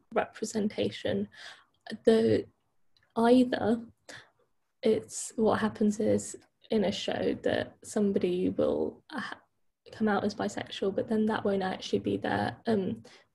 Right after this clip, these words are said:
then they'll sort of leave that identity or not mention it again. Um, and then for a lot of it, even if they do happen to be s-,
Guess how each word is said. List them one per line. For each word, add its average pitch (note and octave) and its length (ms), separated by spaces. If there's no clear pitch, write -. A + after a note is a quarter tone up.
then F#3 360
they'll - 480
sort - 320
of G3 100
leave F#3 420
that F#3+ 160
identity G3 580
or G3+ 80
not F#3+ 220
mention A3+ 400
it G#3+ 100
again. A#3+ 480
Um, A3+ 300
and A3 180
then F#3+ 340
for G3+ 220
a F#3+ 40
lot G3+ 200
of G#3+ 200
it, - 100
even A3+ 300
if A#3 160
they A3+ 120
do G#3+ 180
happen G#3+ 340
to - 80
be G#3 140
s-, - 160